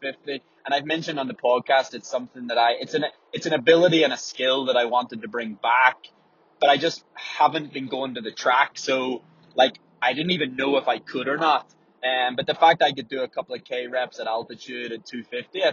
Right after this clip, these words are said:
I think that's a pretty good sign of what's gonna come. Um, and then I don't know why I'm fucking surprised. Like, you know, my,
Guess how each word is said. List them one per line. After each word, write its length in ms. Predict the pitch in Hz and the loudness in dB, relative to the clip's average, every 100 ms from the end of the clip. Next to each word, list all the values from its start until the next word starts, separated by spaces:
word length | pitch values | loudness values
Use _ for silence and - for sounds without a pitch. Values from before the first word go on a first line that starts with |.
| - 143 | -2 -10
I 60 | - | -6
think 200 | 185 175 | 0 2
that's 160 | 151 | 2
a 60 | 127 | -2
pretty 300 | - 131 120 | -6 -6 -4
good 220 | 117 110 | -6 -8
sign 400 | - 113 120 120 | -2 0 0 -2
of 80 | 113 | -2
what's 220 | 113 - | -4 -4
gonna 200 | 117 110 | -14 -14
come. 420 | - 117 117 120 - _ _ _ | -4 -2 -2 -4 -14 _ _ _
Um, 540 | 117 117 117 117 113 120 _ _ _ | 0 2 2 0 -2 -8 _ _ _
and 100 | 180 | 2
then 80 | 202 | 4
I 60 | 202 | 4
don't 220 | 262 285 | 0 -4
know 100 | 233 | -2
why 320 | 131 127 135 | 2 6 6
I'm 120 | 127 - | 4 0
fucking 260 | 127 131 | -2 -4
surprised. 640 | 117 110 - 120 147 175 139 | -16 -14 -2 2 4 2 -2
Like, 220 | 139 - _ _ _ | -4 -4 _ _ _
you 60 | 139 | -12
know, 120 | 156 | -10
my, 380 | 156 151 147 | -2 2 2